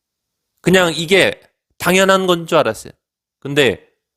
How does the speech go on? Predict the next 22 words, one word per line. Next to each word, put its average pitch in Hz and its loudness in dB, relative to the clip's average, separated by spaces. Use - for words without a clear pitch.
지금 127 -2
공산주의 131 0
약이 104 -2
득세하다 131 0
보니까 87 -14
한 180 -2
나라의 165 2
대통령을 127 -4
잡아 120 -4
가둬버리고 101 -4
이제 151 -2
그 147 0
자리에서 131 -2
파면시켜버리고 127 -8
이제 95 -4
다음 127 -2
대선에 127 -2
나올 110 0
인물들 117 -4
가운데서 104 -6
정말 160 -2
위험한 139 -2